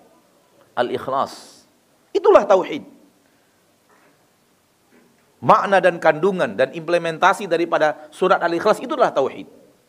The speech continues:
"Qul huwallahu ahad." Katakan bahwasanya Allah Subhanahu wa taala esa. Esakan Dia. Karena mengatakan di sini bukan hanya sekedar lisan,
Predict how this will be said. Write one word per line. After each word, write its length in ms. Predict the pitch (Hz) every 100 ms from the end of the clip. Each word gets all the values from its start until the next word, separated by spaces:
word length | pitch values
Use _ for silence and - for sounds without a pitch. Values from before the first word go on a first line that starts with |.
| _ _ _ _ _
"Qul 400 | - 190 294 269 -
huwallahu 880 | 254 294 277 208 254 196 160 160 220
ahad." 400 | 240 - - - _ _ _ _ _ _ _ _ _ _ _ _ _ _ _ _
Katakan 400 | 135 165 190 190
bahwasanya 560 | 175 170 170 185 185 175
Allah 160 | 196
Subhanahu 640 | 160 - 180 196 180 185 185
wa 80 |
taala 560 | 175 180 240 277 349 349 - - _ _ _ _
esa. 240 | 147 - - _ _ _ _ _ _ _ _ _ _ _
Esakan 560 | - - 202 - 107 98
Dia. 240 | 85 - _ _ _ _ _ _ _ _ _ _ _ _ _ _ _ _ _ _ _ _ _ _ _ _
Karena 320 | 101 110 110
mengatakan 640 | 127 135 131 185 220 226 196
di 80 |
sini 160 | 175 180
bukan 240 | 175 151
hanya 160 | 143 151
sekedar 400 | 143 156 160 170
lisan, 480 | 196 196 269 180